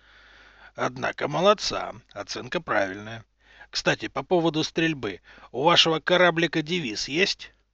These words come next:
«Да как-то не сподобились пока». Не успевал следить за полетом начальственные мысли миноносник.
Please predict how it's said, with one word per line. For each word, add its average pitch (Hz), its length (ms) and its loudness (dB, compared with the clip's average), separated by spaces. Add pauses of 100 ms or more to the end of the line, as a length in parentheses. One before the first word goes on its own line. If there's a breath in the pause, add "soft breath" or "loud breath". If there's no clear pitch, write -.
(320)
«Да 139 260 -4
как-то 147 460 -4
не 135 160 -8
сподобились 151 720 0
пока». 190 380 0 (560)
Не 135 140 -6
успевал 143 580 0
следить 156 400 -4
за 127 160 -4
полетом 123 500 -2
начальственные 123 760 -6
мысли 175 380 0
миноносник. 139 760 -8